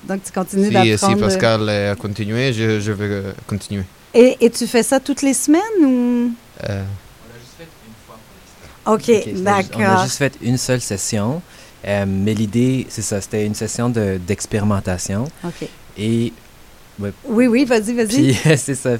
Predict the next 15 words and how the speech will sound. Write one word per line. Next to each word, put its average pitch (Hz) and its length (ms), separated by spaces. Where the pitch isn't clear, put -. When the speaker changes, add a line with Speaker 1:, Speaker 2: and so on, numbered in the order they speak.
Speaker 3:
Puis 120 120
après, 113 680
euh, - 20
là, 113 140
on 113 80
va 107 120
faire, 110 300
euh, 101 220
on 101 40
va 98 120
recommencer 107 500
les 110 120
sessions 104 520
bientôt. 113 480
Speaker 1:
Ok. 165 80